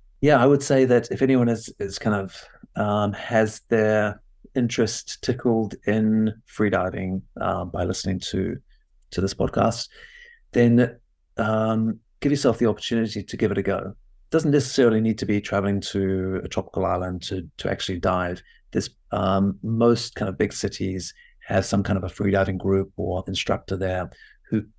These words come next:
does lessons, who will give you a chance to, um, to try freediving in a pool,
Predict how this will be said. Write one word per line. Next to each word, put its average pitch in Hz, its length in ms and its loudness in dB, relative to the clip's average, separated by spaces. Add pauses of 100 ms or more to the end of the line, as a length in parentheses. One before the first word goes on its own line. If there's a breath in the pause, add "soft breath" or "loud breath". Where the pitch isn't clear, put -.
(220)
does 92 220 -4
lessons, 95 600 -4 (180)
who 113 60 0
will 107 100 0
give 107 220 2
you 101 340 0 (520 soft breath)
a 104 120 0 (240)
chance - 720 -2
to, 98 640 -2
um, 87 520 -6 (840)
to 110 100 -4
try 98 280 2
freediving 92 440 0
in 87 60 -10
a 87 40 -10
pool, 127 540 2